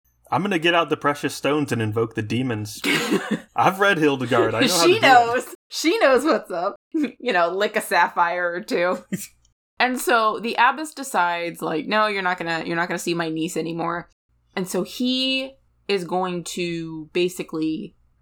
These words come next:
Speaker 2: indebt the abbey to himself. And this is fairly common. Abbeys need patronage because it takes a lot of money to run an abbey. There's a lot of people there. Usually it's got its own farm and garden and whatever.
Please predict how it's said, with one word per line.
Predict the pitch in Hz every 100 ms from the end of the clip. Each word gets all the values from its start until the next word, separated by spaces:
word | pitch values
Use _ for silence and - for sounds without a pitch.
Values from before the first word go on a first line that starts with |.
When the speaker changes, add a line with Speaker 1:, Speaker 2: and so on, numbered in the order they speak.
| _ -
Speaker 2:
indebt | 196 180 151 202 202 - -
the | 165 175 -
abbey | 170 165 160 151 156
to | - 170
himself. | 156 175 151 - - - -
And | 185
this | 214 247
is | 247
fairly | 214 208 196
common. | - 165 165 170 165
Abbeys | 160 147 160 170 175
need | 165 160
patronage | - 147 - 160 151 147 151
because | 151 - 156
it | 165 -
takes | - -
a | 151
lot | 165 196
of |
money | 254 320 202
to | 160
run | 165 160
an | 147
abbey. | 143 147 147
There's | 151 156
a | 156
lot | 170 202
of |
people | 277 254 175
there. | 170 160 156
Usually | 147 151 170 175
it's | 170
got | - 170
its | 185
own | 196 196
farm | - 214 220
and | 233 220
garden | 233 247 226 240
and | 240
whatever. | 254 277 185 151